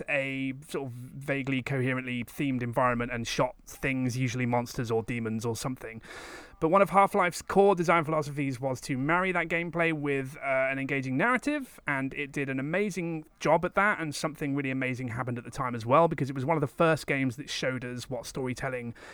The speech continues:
in video games could be outside of having cutscenes. So Half-Life presents its story, uh, in front of the player, and it never takes control away from the player. So throughout the whole game, you're witnessing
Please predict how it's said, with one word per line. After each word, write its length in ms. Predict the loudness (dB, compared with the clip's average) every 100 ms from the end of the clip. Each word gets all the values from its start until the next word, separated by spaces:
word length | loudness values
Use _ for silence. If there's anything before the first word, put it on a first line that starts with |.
| -4
in 120 | 0
video 200 | 2 2 0
games 240 | 0 -2 2
could 360 | 6 6 6
be 320 | 6 6 4
outside 340 | 2 2 2 2
of 100 | 2
having 260 | 0 0 0
cutscenes. 720 | 0 -2 -2 -2 -2 -6 -12 -16 -16 -16 -4
So 320 | 2 4 4 4
Half-Life 500 | 6 6 4 0 0
presents 420 | 0 0 -2 -6
its 140 | -10
story, 640 | -6 -4 -2 -2 -2 -4 -2
uh, 140 | -2 0
in 100 | 0
front 240 | 4 4
of 80 | 4
the 80 | -4
player, 300 | 4 8 8
and 200 | 8 4
it 60 | 4
never 300 | 8 8 6
takes 260 | 2 0
control 320 | 0 2 4
away 300 | 4 4 4
from 160 | 4 -2
the 80 | -2
player. 340 | 0 2 2
So 160 | 0 -4
throughout 280 | -2 -2 -2
the 40 |
whole 280 | 2 4 6
game, 260 | 4 0 0
you're 120 | -2
witnessing 840 | -2 -2 -2 -2 -2 -2 -2 -6